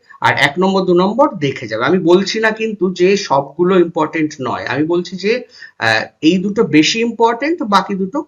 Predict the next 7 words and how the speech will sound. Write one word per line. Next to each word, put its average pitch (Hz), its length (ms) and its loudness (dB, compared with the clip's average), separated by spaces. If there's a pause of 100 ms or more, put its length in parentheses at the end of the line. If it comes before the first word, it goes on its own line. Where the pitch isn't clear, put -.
(140)
কম 190 220 2
ইম্পর্টেন্ট, - 500 -10 (240)
কিন্তু 277 380 -2 (260)
সবগুলো 160 480 0
থেকেই 214 280 -2
প্রশ্ন 220 540 -2 (260)
আসে। - 400 -4